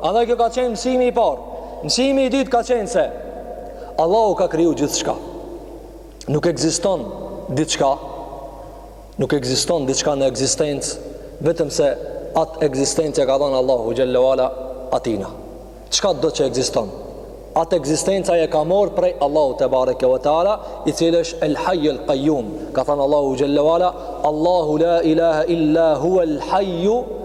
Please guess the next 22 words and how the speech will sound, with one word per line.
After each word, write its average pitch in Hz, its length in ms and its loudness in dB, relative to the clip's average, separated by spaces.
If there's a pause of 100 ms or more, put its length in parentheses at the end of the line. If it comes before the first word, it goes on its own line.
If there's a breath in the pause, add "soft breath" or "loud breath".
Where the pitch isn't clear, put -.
(140)
El 143 160 2
Qayyum." 120 460 0 (640)
Cili 233 200 2
është 208 160 -2
kup-, - 400 -4
a 185 120 4
e 185 40 4
dini, 240 280 2 (200)
këtë 262 220 0
të 226 100 4
gjithë 277 200 4
e - 20 2
dini 269 240 2
se 247 120 -2
kjo 254 120 2
ajet 254 240 2
janë 233 160 0
më 233 100 0
i 226 40 0
madh, 208 260 0
çka 170 180 0
ekziston. 151 400 -2